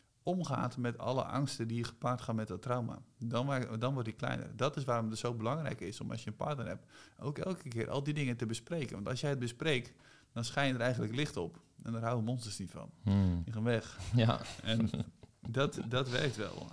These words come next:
Speaker 1: Ehm, hè, dus, dus, dus dat, dat is in eerste instantie je ding.
Speaker 2: Hmm.
Speaker 1: Ehm,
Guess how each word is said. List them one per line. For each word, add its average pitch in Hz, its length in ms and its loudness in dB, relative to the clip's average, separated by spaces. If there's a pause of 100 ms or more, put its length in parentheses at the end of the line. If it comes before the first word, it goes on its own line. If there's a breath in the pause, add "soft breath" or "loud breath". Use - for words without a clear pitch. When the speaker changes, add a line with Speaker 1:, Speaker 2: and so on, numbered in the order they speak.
Speaker 1:
Ehm, 113 300 -4 (220)
hè, 139 300 -6
dus, 135 300 -10
dus, 113 220 -8
dus 117 180 -2
dat, 139 360 0
dat 147 180 0
is 147 100 -2
in 135 120 -2
eerste 135 260 -4
instantie 123 420 -4
je 113 60 -2
ding. 120 320 -2 (920)
Speaker 2:
Hmm. 98 180 6
Speaker 1:
Ehm, 110 300 2